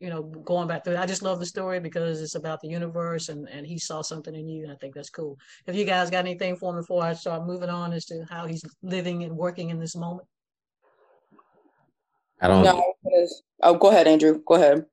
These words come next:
Speaker 2: You sure? Thank you. Um, I was gonna say I don't have anything, um, specifically. I think most of my questions are kinda tailored to the work that he does now. Um, and it was good to hear the background though, 'cause it ga-, kinda gave me the preface to understand, um,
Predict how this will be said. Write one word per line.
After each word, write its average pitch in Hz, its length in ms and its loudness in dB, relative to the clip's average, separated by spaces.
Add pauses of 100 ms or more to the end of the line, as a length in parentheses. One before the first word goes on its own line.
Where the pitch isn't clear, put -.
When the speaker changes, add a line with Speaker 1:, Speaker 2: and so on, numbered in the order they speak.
(540)
Speaker 2:
You 87 80 6
sure? 71 220 6
Thank 85 180 6
you. 78 220 4
Um, 85 120 4
I 85 80 6
was 87 140 6
gonna 95 160 10
say 82 140 6
I - 100 6
don't 85 100 6
have 85 140 6
anything, 78 400 6
um, 76 340 6
specifically. 78 520 6
I - 40 6
think - 220 4
most 80 200 8
of 80 40 6
my 78 80 6
questions 76 320 4
are 78 60 6
kinda 76 180 4
tailored 78 300 6
to 80 80 4
the 76 100 6
work 76 160 6
that 76 80 4
he 76 80 6
does 76 240 4
now. 76 280 2 (160)
Um, 76 280 6
and 80 80 8
it 80 60 8
was 78 120 8
good 82 160 6
to 85 80 6
hear 80 140 8
the 76 100 6
background 76 380 6
though, 76 100 6
'cause 76 140 4
it 73 60 4
ga-, 76 240 4 (100)
kinda 80 220 4
gave 76 160 8
me 78 60 8
the 78 100 4
preface - 380 2
to - 80 4
understand, - 560 4 (340)
um, 80 420 6